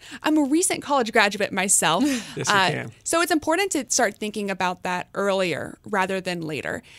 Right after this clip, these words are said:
Speaker 1: And the biggest thing, a lot of people say, "Cut your expenses, don't go out to lunch, you know,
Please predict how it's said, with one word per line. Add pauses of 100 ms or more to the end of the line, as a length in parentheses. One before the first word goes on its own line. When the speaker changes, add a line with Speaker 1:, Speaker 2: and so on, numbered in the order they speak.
(140)
Speaker 1:
And
the
biggest
thing,
a
lot
of
people
say,
"Cut
your
expenses,
don't
go
out
to
lunch,
you
know,